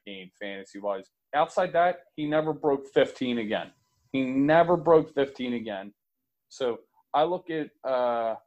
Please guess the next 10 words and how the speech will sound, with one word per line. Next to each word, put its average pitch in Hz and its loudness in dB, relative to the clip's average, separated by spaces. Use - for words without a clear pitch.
I 143 4
look 190 -2
at 190 -6
him 170 -4
as 156 -4
a 151 -4
guy 143 -4
whose, 123 -8
uh, 117 -2
ceiling 117 -6